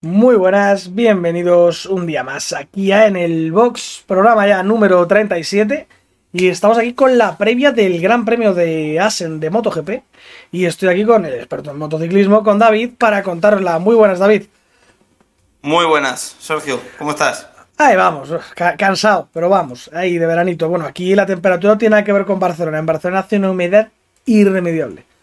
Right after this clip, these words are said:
Speaker 1: Bueno, pues Gran Premio de los Países Bajos, Assen, ya los tuvimos en, en Superbikes,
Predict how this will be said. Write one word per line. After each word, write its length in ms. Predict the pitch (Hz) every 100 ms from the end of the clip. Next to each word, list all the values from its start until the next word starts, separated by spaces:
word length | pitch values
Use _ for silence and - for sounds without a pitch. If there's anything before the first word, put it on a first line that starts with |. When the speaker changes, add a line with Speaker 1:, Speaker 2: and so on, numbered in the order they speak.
| _ _ _ _ _ _ _ _ _ _ _ _ _ _ _
Speaker 1:
Bueno, 320 | 233 208 - _ _ _ -
pues 460 | 202 196 190 175
Gran 260 | 180 247 254
Premio 200 | 254 226
de 60 |
los 140 | 208 196
Países 400 | 202 196 185 165
Bajos, 560 | 196 208 247 254 - _
Assen, 440 | 233 247 262 262
ya 80 | 233
los 160 | 214 208
tuvimos 400 | 220 202 190 202
en, 500 | 175 175 170 170 170
en 120 | 180
Superbikes, 600 | - 175 170 185 247 247